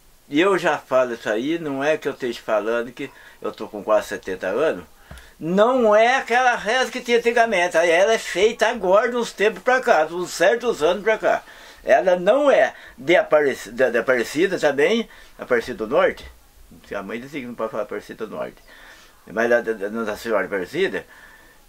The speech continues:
tem muitas pessoas, é autor de sertanejo, mas tem autor de fazer as palavras da reza e sortar em livro pro pessoal vender.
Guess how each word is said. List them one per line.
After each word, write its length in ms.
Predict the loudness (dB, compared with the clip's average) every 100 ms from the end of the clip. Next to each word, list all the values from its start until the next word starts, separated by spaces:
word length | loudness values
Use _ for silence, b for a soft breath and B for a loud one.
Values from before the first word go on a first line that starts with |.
| _
tem 220 | 2 2
muitas 720 | 2 0 2 4 2 0 -2
pessoas, 760 | 0 0 0 -4 -2 2 2 -2 -14 _ -20 _ _ -20 -20 b b b _ _
é 160 | 2 4
autor 580 | 6 2 0 -2 0 0
de 100 | -2
sertanejo, 680 | -6 -4 -2 0 0 0 -6 B B
mas 280 | 0 0 0
tem 180 | 2 4
autor 640 | 4 0 0 4 4 4
de 100 | 0
fazer 500 | 0 0 0 -2 -2
as 120 | -2
palavras 560 | 0 -2 2 2 0 0
da 160 | -2
reza 500 | 0 2 2 2 -2 -12 B B
e 120 | -6
sortar 520 | -4 -2 -2 0 0 0
em 100 | 0
livro 380 | 0 0 0
pro 160 | -4 -2
pessoal 420 | 0 0 2 0
vender. 560 | 2 2 4 2 2